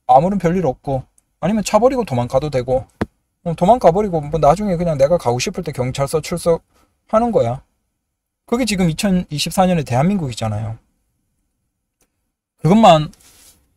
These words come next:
아니죠. 부동산, 보유세. 개꿀이죠. 보유세 너무 나-, 낮죠, 우리는. 네.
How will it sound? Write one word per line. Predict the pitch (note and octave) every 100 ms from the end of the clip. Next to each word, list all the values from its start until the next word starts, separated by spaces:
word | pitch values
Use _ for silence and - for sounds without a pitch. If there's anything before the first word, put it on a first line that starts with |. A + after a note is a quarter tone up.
| _ G3
아니죠. | G3+ B2 D3+ D3 D3
부동산, | E3 F#3 F#3 D#3 C3+ - _ _
보유세. | C#3+ F#3 - E3+ C#3 - _ _ _ _ _ _ _ -
개꿀이죠. | E3+ E4+ D#4+ D3 B2
보유세 | C3 C#3 F3
너무 | E3+ B2+ F3
나-, | D3+ -
낮죠, | A2+ - - A2
우리는. | G#2+ G#2+ A2 G2+ _ _
네. | G#2+ G2